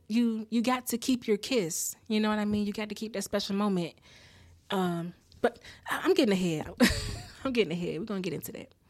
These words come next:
So Tamara, um, y-, well, yeah, Anthony kissed her on the cheek,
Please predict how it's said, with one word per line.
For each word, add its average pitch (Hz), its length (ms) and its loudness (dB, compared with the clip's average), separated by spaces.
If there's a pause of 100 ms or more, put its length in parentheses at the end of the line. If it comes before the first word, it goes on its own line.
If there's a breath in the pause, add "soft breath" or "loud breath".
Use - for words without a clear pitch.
(1200 loud breath)
So - 180 4
Tamara, 277 580 4
um, 220 560 0 (680)
y-, 196 220 -10
well, 233 180 6 (140)
yeah, 185 300 -2 (180)
Anthony 240 320 4
kissed 233 300 0
her 226 40 2
on 220 100 0
the 220 60 -2
cheek, 196 400 -2